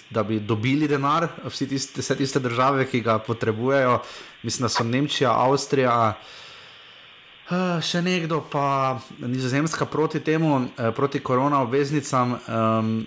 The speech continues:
zdaj Nizozemci so potem to sporočili, tu se vidi, da so se nekoliko po narekovaj ustrašili uefe. Eh, kako vidimo ta del, Žiga, da vseeno je tu uefa neka varovalka, neka kolektivna,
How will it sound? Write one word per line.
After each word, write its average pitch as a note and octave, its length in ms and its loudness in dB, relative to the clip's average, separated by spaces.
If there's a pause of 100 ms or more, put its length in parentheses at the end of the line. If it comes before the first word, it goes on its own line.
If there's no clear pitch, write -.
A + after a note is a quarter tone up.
(100)
zdaj B2 200 0
Nizozemci F3+ 360 2
so F#3 160 0
potem D3+ 220 0
to D#3 140 0
sporočili, C3 600 0
tu C#3 100 2
se C#3 160 0
vidi, C#3 160 0
da B2 120 2
so - 120 -4
se - 180 -2
nekoliko C3+ 440 0
po A#2+ 140 -2
narekovaj A#2 440 0
ustrašili B2+ 680 0
uefe. A#2 640 0 (460)
Eh, A2+ 460 2
kako F3 260 0
vidimo F#3+ 400 2
ta C#3 220 0
del, F#3+ 200 2
Žiga, F3+ 260 0
da D3+ 80 2
vseeno F3 360 0
je D#3 80 4
tu E3 160 -4
uefa E3+ 520 2
neka F3+ 240 0
varovalka, B2 840 2
neka D3 360 0
kolektivna, D3+ 640 0